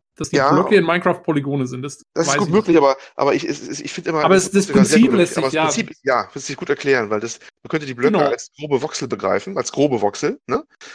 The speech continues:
Speaker 2: Und das ist
Speaker 1: Genau.
Speaker 2: genau das, dass das halt die, alles, was, was da zusammengebaut wird, wird halt aus diesen Blöcken zusammengebaut.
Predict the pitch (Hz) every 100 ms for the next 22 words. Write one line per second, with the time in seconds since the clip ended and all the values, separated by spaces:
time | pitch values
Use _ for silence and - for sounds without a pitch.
0 | - - 208 190 127 127 120 156 131 180
1 | - 160 - 135 135 127 127 - - 156
2 | - 139 - 113 107 113 117 - 110 113
3 | 98 - 92 117 127 127 123 127 127 101
4 | 117 - 110 104 110 98 - 196 - 131
5 | 131 151 160 190 277